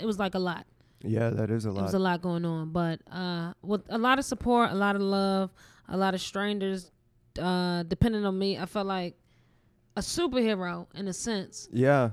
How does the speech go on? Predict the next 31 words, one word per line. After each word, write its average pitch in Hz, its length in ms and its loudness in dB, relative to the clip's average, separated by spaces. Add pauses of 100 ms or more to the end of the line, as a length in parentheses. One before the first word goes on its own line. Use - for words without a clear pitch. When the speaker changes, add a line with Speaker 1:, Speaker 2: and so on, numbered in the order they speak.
(120)
Speaker 1:
to 208 100 -2
keep 247 240 -4
the 214 60 -4
mission 208 420 -4
going 180 380 -4
and 175 80 -14
Speaker 2:
Yeah. 135 260 6
Speaker 1:
to 123 60 2
fulfill 190 340 -2
my 185 140 -6
full 180 240 -10
purpose. - 520 -12
Speaker 2:
Yeah, 123 280 6
that's 120 260 2
really 117 200 0
cool. 110 360 0 (920)
So 147 420 4 (160)
when 143 320 2
you 156 160 4
were 143 420 6 (720)
going 160 280 6
through 143 600 4 (1120)
your, 123 300 4 (140)
your 117 160 2
process 117 520 2
of 110 240 0 (400)
learning 131 360 6
how 127 120 0
to 120 100 0
do 117 180 -2
stand-up 113 800 -2